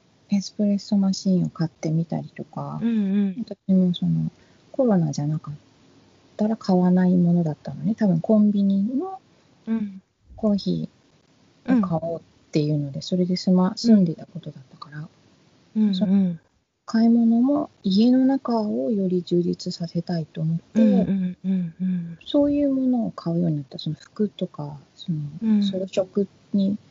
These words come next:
Speaker 1: 外見を、なんか、外で使うものとか、
Speaker 2: うん、うん。
Speaker 1: そういうもののためにお金を使うというよりかは、
Speaker 2: うん、うん。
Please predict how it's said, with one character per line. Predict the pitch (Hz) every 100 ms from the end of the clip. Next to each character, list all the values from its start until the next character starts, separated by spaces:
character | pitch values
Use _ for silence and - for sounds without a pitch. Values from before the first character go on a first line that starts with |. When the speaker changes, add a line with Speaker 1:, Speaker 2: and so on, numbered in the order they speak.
| _ _ _ _ _ -
Speaker 1:
外 | 190 190
見 | - 196 190 190 185
を、 | 185 - - -
な | 160
ん |
か、 | - -
外 | - 269 -
で | 185 160
使 | - -
う | 156
も | 156 151
の | 151
と | -
か、 | - - - _ _ _ _ _ _
Speaker 2:
う | 220
ん、 | 208 190 185 190
う |
ん。 | 196 185 180 -
Speaker 1:
そ | 220
う | 220
い | 220
う | 220
も | 214 208
の | 202 202
の | 190 185 190 226 202
た | 220
め | 233 233
に | 170
お | 147
金 | - 156
を | 151 151
使 | - -
う | 156 151
と | 165
い |
う |
よ | 185
り |
か | 220
は、 | 269 294 220 - _ _ _ -
Speaker 2:
う |
ん、 | 240
う |
ん。 | 220 208 202 202 196